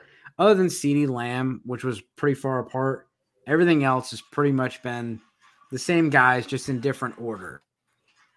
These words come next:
Number nine, I have Amon-Ra Saint Brown.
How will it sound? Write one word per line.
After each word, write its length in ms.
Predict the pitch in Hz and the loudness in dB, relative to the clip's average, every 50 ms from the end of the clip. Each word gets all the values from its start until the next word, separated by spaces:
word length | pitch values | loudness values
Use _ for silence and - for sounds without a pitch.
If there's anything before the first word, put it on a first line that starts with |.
| _ _ _ _ _ _ _ _ _ _ _ _ _ _ _ _ _ _ _ _ _ _ _ _ _ _ _ _ _ _ _ _ _ _ _ _ _ _ _ _ _ _ - | _ _ _ _ _ _ _ _ _ _ _ _ _ _ _ _ _ _ _ _ _ _ _ _ _ _ _ _ _ _ _ _ _ _ _ _ _ _ _ _ _ _ -2
Number 320 | 143 147 156 160 165 156 | 0 2 2 4 2 2
nine, 380 | 147 143 143 139 151 160 165 160 | 4 4 4 6 6 6 4 4
I 100 | 147 143 | 4 2
have 160 | 135 117 127 | 2 0 -2
Amon-Ra 400 | 127 123 127 131 135 135 131 131 | -2 0 0 2 2 2 0 0
Saint 260 | 120 - 143 127 113 | -2 -4 -6 -6 -6
Brown. 340 | 117 113 104 87 71 - - | -6 -10 -10 -12 -14 -18 -20